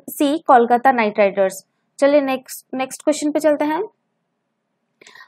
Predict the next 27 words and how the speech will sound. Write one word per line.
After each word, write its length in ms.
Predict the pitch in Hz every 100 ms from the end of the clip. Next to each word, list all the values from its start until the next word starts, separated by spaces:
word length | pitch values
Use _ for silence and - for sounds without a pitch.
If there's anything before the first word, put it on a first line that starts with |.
| _
पंजाब 340 | 262 269 330
सरकार 360 | 359 392 370 339
ने 140 | 330
कोरोना 420 | 359 320 285 285 349
टीकाकरण 540 | 349 320 320 320 311
अभियान 500 | 254 220 233 233 294
के 140 | 285
लिए 240 | 247 220 285
किस 260 | - 339 - -
अभिनेता 460 | 277 277 262 254
को 180 | 254 311
ब्रांड 360 | 233 240 262 294
एम्बेसडर 440 | 254 220 220 226 226
बनाया 300 | 202 190 208
है? 220 | 202 - _ _ _ 233
ऑप्शन 340 | 247 294 269
ए 120 | 277
सोनू 340 | 349 285 262 294
सूद, 320 | 302 294 349 - - -
ऑप्शन 360 | 277 - 294
बी 200 | 285 311 349
सलमान 380 | 285 233 226 285
खान, 320 | 302 262 311 - - -
ऑप्शन 280 | 262 269 285
सी 280 | 285 302 339
अजय 240 | 254 247 294
देवगन, 480 | 285 269 269 302